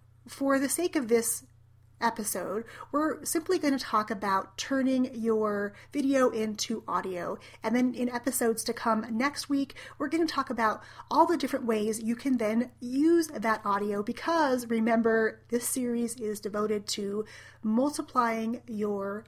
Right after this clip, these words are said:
message. You can grab my free five-part framework to multiply your message if you haven't done so. Head over to young pratt dot com slash multiply. I will also put it in the show notes for today's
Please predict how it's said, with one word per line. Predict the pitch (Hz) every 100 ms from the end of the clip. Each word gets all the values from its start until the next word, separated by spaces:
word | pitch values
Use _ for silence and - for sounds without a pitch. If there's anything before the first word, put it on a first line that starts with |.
| -
message. | 185 180 - - 202 - - - _ _ - - - -
You | 254 285
can | 285 262
grab | 247 247 254
my | 240 233
free | 226 - 262 254 254 247 - - -
five-part | - 247 233 - 226 -
framework | - 330 359 294 233 233
to | 262
multiply | 240 240 233 240 226
your | 220 214
message | 208 - 240 247
if | 254
you | 254
haven't | - 220 262 294
done | 427 370
so. | - 254 247 247 254 - -
Head | - 302
over | 262 277 285 277
to | - 277
young | 247 226 220 233
pratt | - 226 208 - 226
dot | 208 -
com | - 226 214 233
slash | - - 202 208
multiply. | 269 302 311 - 285 277 269 269 - - -
I | 277
will | 285 302 - -
also | 294 311 302
put | 254 269 247
it | 233
in | 226
the | 220
show | - 214
notes | 202 202 208
for | - 214 208 208
today's | 214 - 226 208 202 196 208